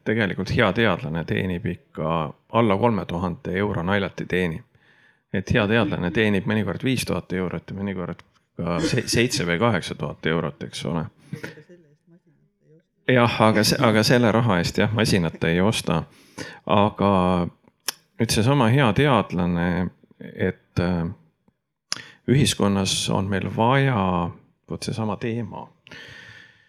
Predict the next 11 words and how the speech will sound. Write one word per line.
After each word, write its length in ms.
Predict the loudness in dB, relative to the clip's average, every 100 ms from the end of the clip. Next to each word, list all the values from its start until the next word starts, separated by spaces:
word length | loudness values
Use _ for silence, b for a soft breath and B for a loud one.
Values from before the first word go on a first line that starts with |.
| B
mida 220 | -4 -4 -2
siin, 400 | -2 -2 -2 -2
äh, 200 | -2 0 B B B B B
mõlemalt 640 | -6 -2 0 0 -2 -6 -2
poolt, 460 | -2 -2 -10 -6 -4
äh, 380 | -4 -6 -4 -4
esile 320 | -2 -2 -4
tõsteti, 600 | -6 -8 -6 -8 -6 -4
äh, 600 | -4 -4 -4 -4 -4 -6 -8 _ _ _ -18 -14
et 240 | -10 -4 0
eestikeelne 840 | 0 -2 -2 -2 -2 -6 -8 -8